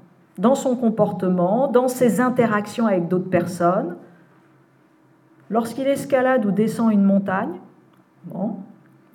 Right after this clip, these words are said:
lorsqu'il tombe malade, lorsqu'il va mieux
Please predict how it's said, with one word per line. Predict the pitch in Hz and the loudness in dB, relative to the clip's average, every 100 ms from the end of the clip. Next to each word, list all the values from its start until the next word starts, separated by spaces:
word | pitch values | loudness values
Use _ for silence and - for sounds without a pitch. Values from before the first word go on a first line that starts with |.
| _ | _
lorsqu'il | - 240 311 | -6 -4 -4
tombe | - 302 269 | 0 2 2
malade, | 254 220 214 302 359 - - _ _ _ _ _ _ _ _ _ _ - | 2 4 2 0 -6 -14 -20 _ _ _ _ _ _ _ _ _ _ -4
lorsqu'il | 254 254 262 | -4 0 4
va | 254 | 6
mieux | 220 202 320 - | 6 6 4 -2